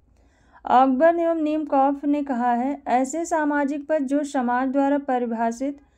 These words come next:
व्यक्तिगत नियंत्रण से परे तथा अंततः समाज द्वारा ही सौंपे जाते हैं, प्रदत्त परिस्थिति के अंतर्गत आते हैं।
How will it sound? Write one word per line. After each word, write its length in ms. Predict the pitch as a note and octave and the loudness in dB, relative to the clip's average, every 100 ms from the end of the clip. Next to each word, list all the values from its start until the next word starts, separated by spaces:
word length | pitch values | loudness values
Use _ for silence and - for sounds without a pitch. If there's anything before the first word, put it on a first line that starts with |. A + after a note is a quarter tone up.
| _ _ _ _ | _ _ _ _
व्यक्तिगत 580 | A3 C#4 D#4 E4 D#4 F4 D4+ | 2 2 2 -2 -2 -2 -2
नियंत्रण 500 | D4 C#4+ C#4 C#4+ C#4+ | 0 0 2 0 -2
से 100 | D#4 | -6
परे 420 | C#4+ B3+ B3 D4 | -2 0 2 0
तथा 320 | C4 C4 D4 | 0 -2 -4
अंततः 600 | D4+ B3+ C4 C#4 C4+ E4 | -4 -2 -2 -2 -2 -2
समाज 460 | C#4+ C#4 B3+ C4+ D4 | -2 -2 -2 0 0
द्वारा 320 | C#4 C4 C4+ | 2 2 2
ही 140 | C4+ | 0
सौंपे 420 | C#4 B3+ A#3+ B3 | 0 -2 -2 -2
जाते 380 | C4 B3 A3+ A#3 | 0 0 -2 -4
हैं, 260 | A#3 C#4 E4 _ _ _ _ _ - | -2 -2 -6 _ _ _ _ _ 0
प्रदत्त 440 | C4 B3 D#4 C#4+ | 2 4 2 0
परिस्थिति 640 | C#4+ D4 D4+ C#4+ C#4+ C#4 C#4 | -2 2 2 0 -4 -2 -4
के 140 | C#4 | -2
अंतर्गत 580 | B3+ A#3+ A#3+ A3 A3 A3 | -2 -2 -4 -2 -6 -4
आते 260 | G3 G3 | -6 -6
हैं। 360 | G#3 G3+ G3 G#3 | -12 -12 -14 -18